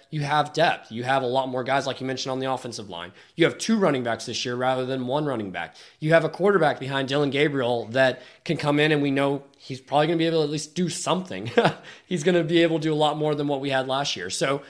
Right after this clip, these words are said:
the, the abilities and the way that this offense can open up a second year, everyone knows the system with Lebby. I, I don't see this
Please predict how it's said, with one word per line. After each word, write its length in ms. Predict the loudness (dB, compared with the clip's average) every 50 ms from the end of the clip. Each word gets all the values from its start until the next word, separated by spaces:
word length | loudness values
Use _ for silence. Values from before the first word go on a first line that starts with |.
| -20 -20 -20 _ _ _
the, 100 | -10 -10
the 300 | -10 -6 -4 -2 -2 -2
abilities 800 | -2 -2 0 2 4 6 6 6 4 2 2 0 -2 -4 -6 -12 _ -6
and 280 | -2 -2 0 0 0
the 80 | 0 0
way 260 | 2 4 4 4 4
that 100 | 4 2
this 140 | -2 -2 -2
offense 400 | -2 -2 -2 -4 -6 -8 -8 -6
can 160 | -8 -8 -6
open 360 | -2 -2 -2 -2 -4 -8 -8 -4
up 520 | -2 0 0 0 0 -4 -12 _ _ _ _ -16
a 120 | -14 -12
second 520 | -12 -8 0 0 0 0 0 -4 -4 -2
year, 320 | 0 2 4 4 4 2 2
everyone 380 | 0 -2 -2 -2 -2 -2 0
knows 220 | 0 0 0 -2 -4
the 60 | -8
system 520 | -6 -4 -4 -4 -4 -4 -6 -8 -8 -10 -12 -18 -20 -20 -20 _ _ _ _ _
with 280 | -4 -4 -4 -4 -4
Lebby. 540 | -2 4 4 4 4 4 0 -2 -2 -4 -8 -16 _ _ _ _ _ _ _ _ _ _ _ _
I, 120 | -12 -12 -6 -2
I 100 | 0 0
don't 200 | 2 0 -2 -2
see 340 | -6 -10 -8 -6 -4 -4 -2
this 360 | -2 -4 -4 -4 -8 -12 -12